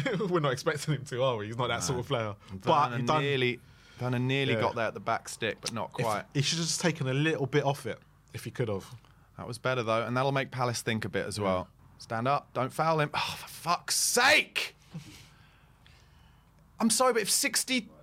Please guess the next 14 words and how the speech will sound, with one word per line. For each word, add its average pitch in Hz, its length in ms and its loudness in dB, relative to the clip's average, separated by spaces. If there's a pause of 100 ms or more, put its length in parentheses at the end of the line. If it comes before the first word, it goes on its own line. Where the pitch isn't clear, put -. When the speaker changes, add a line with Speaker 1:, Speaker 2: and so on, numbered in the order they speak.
Speaker 2:
thousand 233 400 2
people 220 300 2
and 185 80 4
everyone 202 360 4
at 196 80 4
home 202 260 4
can 185 120 2
see 214 260 4
what's 196 240 2
about 185 280 2
to 190 60 -4
happen. 131 520 -4 (720)
<laughs> - 80 0 (1700)
Oh, 95 180 -10